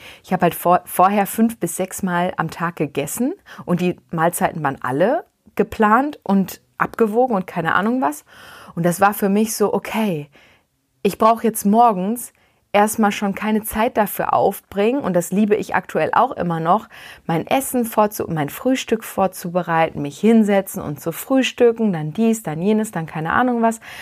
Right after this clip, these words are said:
Also für mich ist es eine absolute Zeitersparnis, weil ich durch mein Intervallfasten im Grunde nur noch dreimal ungefähr esse. Ja, also zwei wirklich große Mahlzeiten und dann eher ein Snack, der wird ja nicht wirklich vorbereitet.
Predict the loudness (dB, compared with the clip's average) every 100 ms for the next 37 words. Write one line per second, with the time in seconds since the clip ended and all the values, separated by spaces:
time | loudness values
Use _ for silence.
0 | -8 0 0 0 -10 -2 2 4 4 2
1 | -6 -20 -12 -10 -6 -6 -6 2 2 2
2 | -4 -2 -2 -2 -6 -2 -4 -4 -6 -4
3 | -2 -2 -6 -8 -20 -6 4 4 4 0
4 | -2 -2 -6 -6 -2 0 2 0 0 -4
5 | -4 -6 -8 -6 -2 2 4 4 0 _
6 | _ -8 0 0 0 -4 -2 2 4 4
7 | 2 2 0 -2 _ _ -6 -4 -4 -6
8 | -8 -10 -12 -12 -12 -4 0 2 0 -2
9 | -6 0 2 4 2 -2 -6 0 2 2
10 | 0 2 2 2 2 2 -2 -6 -4 -4
11 | -2 -4 -4 -6 -8 -6 -8 -8 -8 -10
12 | -10 -14 -14 -14 -10 -10 -8 -10 -10 -12
13 | -20